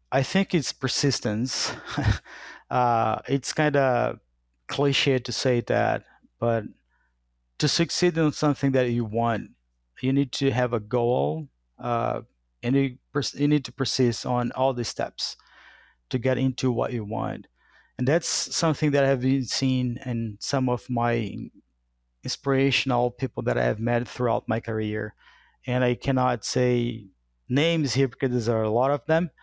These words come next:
but, uh, that's one of the things that I have for those people that have inspired me so far. That's what I saw, persistence, and that's what got them in a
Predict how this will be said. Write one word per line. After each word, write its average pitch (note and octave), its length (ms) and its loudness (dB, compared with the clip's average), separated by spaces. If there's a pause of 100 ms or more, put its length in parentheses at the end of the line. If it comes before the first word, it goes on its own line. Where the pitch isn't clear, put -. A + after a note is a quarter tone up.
(540)
but, B2 140 2
uh, A2+ 500 0 (300)
that's D3 320 0
one D3 160 2
of C#3 160 0
the C3 120 0
things B2 240 -2
that B2 120 2
I A#2+ 100 0
have A#2 500 -2
for - 180 -2
those C3+ 760 2 (120)
people C3 240 -4
that A#2+ 280 0
have A#2+ 200 -2
inspired B2 640 -2
me A#2 300 -2
so - 180 -6
far. - 400 -6
That's A#2+ 320 -4
what A#2 100 -2
I A2 120 -2
saw, A2 520 -2 (120)
persistence, - 880 -10
and A#2 140 -8
that's A#2+ 260 -2
what A2+ 180 -4 (400)
got A2 300 0
them A2+ 360 0 (720)
in A#2 120 -4
a A2+ 340 -2